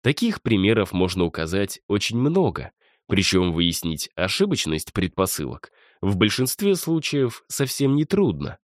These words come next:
Спрашивается, отчего же сами авторы не видели своих столь ясных для нас ошибок?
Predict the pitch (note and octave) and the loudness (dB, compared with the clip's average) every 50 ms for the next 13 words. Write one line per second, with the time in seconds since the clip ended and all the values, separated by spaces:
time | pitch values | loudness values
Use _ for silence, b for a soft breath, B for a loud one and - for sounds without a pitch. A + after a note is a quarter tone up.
0 | _ _ _ _ - - - - - G2 F#2+ F#2 - - F#2 F2 F2 F2 F2 E2 | _ _ _ _ -12 -12 -4 0 2 2 2 2 2 0 0 0 0 0 -2 -4
1 | - - F2 F#2 b b b b b b - F2 F#2+ F#2+ - F3+ F3+ G3 G3+ F3+ | -6 -8 -8 -8 b b b b b b -2 0 2 2 2 2 4 2 2 2
2 | G3 G3 - - - D#3 G#2 E2 D#2+ D#2+ F2+ B2+ D#3+ F3 - - - D2+ D2+ D2 | 2 0 0 0 0 0 0 0 0 0 -2 -2 -2 -4 -4 -6 -6 -6 -6 -8
3 | F#2 - _ _ _ _ - C#3+ E3 G3 G#3+ G#3+ A#3 A3 C3 F2+ D2+ C#2+ C#2+ - | -10 -12 _ _ _ _ -2 0 2 2 4 4 2 0 0 -2 -2 -4 -4 -6
4 | - - D2+ D2+ D#2 F2 F2+ F2+ - _ _ _ _ - - - - D#3+ D3+ A2+ | -4 -2 -2 0 2 0 0 -2 -4 _ _ _ _ -10 -6 0 2 2 2 2
5 | F2+ D#2+ E2 D#2 E2 G2 G#2 - G#2 F#2 F2 E2+ D#2 E2 E2+ E2+ E2 E2 E2 - | 2 2 2 2 2 2 0 0 0 0 0 0 0 0 2 2 2 2 0 0
6 | - A#2 B2 - - E2 D2+ C2 - - - - - | -2 -2 -2 0 -2 -2 -4 -6 -8 -10 -14 -18 -20